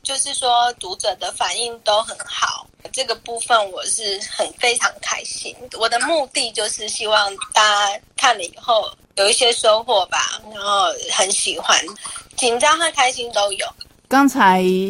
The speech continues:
Speaker 2: 小妍说到你的，如果是台语来讲的是你的镜头。
Speaker 1: <laughs>
Speaker 2: 其实我嘛有镜头，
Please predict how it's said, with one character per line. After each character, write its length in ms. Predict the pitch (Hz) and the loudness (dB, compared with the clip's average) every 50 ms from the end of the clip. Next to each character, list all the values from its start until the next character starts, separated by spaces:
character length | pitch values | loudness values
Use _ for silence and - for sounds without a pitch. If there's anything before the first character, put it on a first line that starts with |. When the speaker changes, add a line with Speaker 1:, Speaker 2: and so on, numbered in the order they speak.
| 190 180 - - | -4 -6 -8 -10
Speaker 2:
小 260 | - - 180 165 160 | -6 -4 -2 -2 0
妍 180 | 175 170 170 196 | -2 -2 -2 -2
说 240 | - - 220 214 | 0 0 0 0
到 320 | 208 - 220 208 190 175 170 170 _ - _ | 2 4 4 6 6 6 4 2 _ -14 _
你 240 | - 180 170 151 156 | -6 -4 -4 -4 -6
的， 560 | 156 165 165 160 139 131 90 87 92 87 175 165 - - _ _ _ _ _ _ | -6 -6 -4 -4 -4 -4 -4 -6 -6 -8 -8 -10 -12 -14 _ _ _ _ _ _
如 140 | - 208 233 | -4 -4 -2
果 200 | 214 233 208 202 | 2 2 2 2
是 220 | - - 226 214 196 | 2 2 0 0 0
台 240 | - - 175 180 | 2 0 2 2
语 160 | 202 196 185 165 | 2 2 0 0
来 180 | 156 160 165 | 0 0 0
讲 200 | - 165 143 139 | -2 -2 -4 -4
的 120 | 147 151 165 | -6 -8 -8
是 180 | - - - | -10 -10 -12
你 320 | - - - 202 190 180 170 | -12 -10 -6 -4 -4 -4 -4
的 60 | - _ | -4 _
镜 260 | - 233 180 160 156 | -2 0 0 0 -2
头。 340 | 185 - - - - - - - _ _ _ _ - 254 - | -6 -12 -12 -12 -12 -12 -14 -18 _ _ _ _ -14 -10 -8
Speaker 1:
<laughs> 460 | - - 302 - - 339 311 - _ - | -6 -6 -8 -8 -8 -10 -10 -10 _ -8
Speaker 2:
其 240 | - - - 254 | -6 0 0 2
实 320 | 247 - 220 196 180 - - - - - - _ _ - | 0 2 0 0 0 0 -2 -8 -18 -20 -20 _ _ -6
我 160 | - 247 269 277 | 2 4 6 8
嘛 140 | 254 190 165 | 8 8 6
有 80 | 151 | 4
镜 260 | 165 - 262 220 175 170 | 2 0 0 2 2 0
头， 400 | - - - - - - 190 | -2 -4 -8 -10 -12 -14 -16